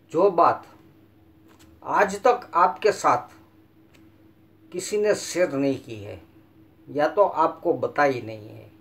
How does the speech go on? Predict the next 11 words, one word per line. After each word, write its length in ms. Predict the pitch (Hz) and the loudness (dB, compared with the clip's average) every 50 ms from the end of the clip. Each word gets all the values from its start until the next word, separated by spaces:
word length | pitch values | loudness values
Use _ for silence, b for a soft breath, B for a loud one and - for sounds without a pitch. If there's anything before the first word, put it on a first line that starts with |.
| _ _ _ _ _ _ _ - | _ _ _ _ _ _ _ -12
वो 220 | 127 135 170 220 233 | -4 2 6 6 6
सभी 300 | 233 - 214 185 196 220 185 | 6 4 0 0 0 0 2
बातें 340 | 160 156 156 151 - 160 147 | 4 4 4 4 4 0 0
मैं 140 | 143 139 131 | 2 2 0
आपके 320 | 123 123 - - - 120 | 0 -2 -4 -6 -10 -10
साथ 240 | - - 120 113 - | -8 -6 -6 -6 -6
share 240 | - - 120 113 104 | -8 -12 -12 -12 -12
कर 160 | - - 113 | -14 -16 -16
रहा 180 | 104 107 101 | -16 -14 -16
हूँ। 200 | 95 104 107 110 - - _ b b b b b b 175 | -16 -18 -20 -20 -20 -20 _ b b b b b b -2
दोस्तों, 400 | 190 202 - - 254 262 269 | -2 0 2 4 6 6 6